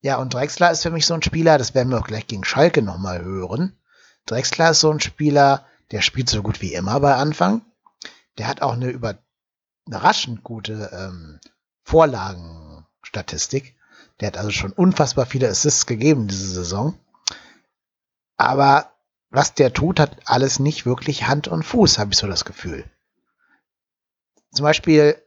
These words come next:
um jetzt schon ein bisschen vorzugreifen auf das Schalke-Spiel, da hat er ja auch einen Assist gegeben. Ja, also das, das Tor, das wir erzielt haben, das hat ja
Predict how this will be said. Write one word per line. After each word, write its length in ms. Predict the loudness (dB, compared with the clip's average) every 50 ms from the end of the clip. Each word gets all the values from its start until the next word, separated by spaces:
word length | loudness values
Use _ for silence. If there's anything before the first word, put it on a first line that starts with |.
| _ _ _ _ _ _ _ _
um 100 | 0 2 2
jetzt 100 | 2 4
schon 120 | 2 0
ein 100 | 0 2
bisschen 240 | 0 0 0 0 0
vorzugreifen 580 | 2 2 2 2 0 0 2 2 2 2 0 -4
auf 100 | -4 -4
das 140 | -2 0
Schalke-Spiel, 720 | 0 2 2 2 0 2 0 0 0 0 -2 -4 -4 -4 -4 _ -20 -20 -20 -20 -20 _ _
da 120 | -6 -6 -4
hat 80 | -2
er 80 | 0 2
ja 100 | 4 4
auch 140 | 4 4 2
einen 120 | 0 -4
Assist 380 | -4 -4 -4 -4 -4 -6 -6 -8
gegeben. 420 | -10 -14 -12 -12 -12 -12 -14 -20 _ _ _ _ _ _ -14
Ja, 100 | -10 -8
also 160 | -6 -6 -6
das, 200 | -6 -6 -8 -8
das 220 | -8 -6 -6 -4
Tor, 240 | 0 4 4 4 4
das 480 | 4 2 2 0 0 0 -2 -6 -8 _ _
wir 160 | -4 -2 -2 -2
erzielt 340 | -2 -2 -2 0 2 4
haben, 320 | 4 4 4 4 2 -2 -8 _ _ _ _ -20 -20 _ _ _ _ -4
das 240 | -4 -2 -2 -4
hat 180 | -4 -6 -6 -4
ja 420 | -2 2 2 2 2 2 -2 -10